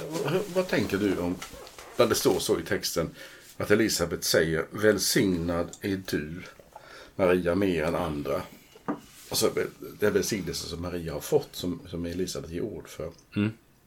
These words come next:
Speaker 1: Hur för-, hur förklarar du, eller hur tänker du om det? För det står ju så, så här, att Elisabet säger, ehm, <clears throat> "Välsignad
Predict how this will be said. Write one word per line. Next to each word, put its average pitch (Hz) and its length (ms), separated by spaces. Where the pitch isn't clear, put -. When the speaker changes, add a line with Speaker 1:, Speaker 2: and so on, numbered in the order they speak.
Speaker 1:
Hur 180 100
för-, 160 240
hur 180 100
förklarar 98 580
du, 98 200
eller 87 100
hur 135 80
tänker 104 340
du 95 80
om 76 160
det? 110 240
För 127 120
det 123 100
står 117 260
ju 127 60
så, 147 180
så 120 140
här, 85 320
att 98 160
Elisabet 92 420
säger, 82 420
ehm, 90 500
<clears throat> 80 240
"Välsignad 165 840